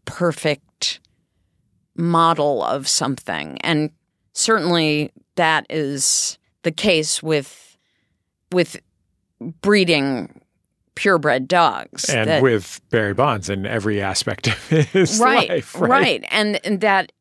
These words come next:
Speaker 1: you know, and it's something that's interested me also is how do you apply that desire for perfection to living things?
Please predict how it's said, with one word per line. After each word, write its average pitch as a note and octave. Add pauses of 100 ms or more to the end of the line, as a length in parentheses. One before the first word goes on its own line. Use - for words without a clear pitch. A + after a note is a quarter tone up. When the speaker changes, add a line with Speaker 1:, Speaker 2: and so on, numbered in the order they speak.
Speaker 1:
you A3+
know, F#3+
and F#3+
it's G3
something G#3
that's F#3
interested F#3
me D#3+
also D#3+
is C#3+
how F#3+
do G#3
you F3+
apply D#3+
that D#3
desire E3+
for D3+
perfection D#3
to E3+
living E3+
things? B2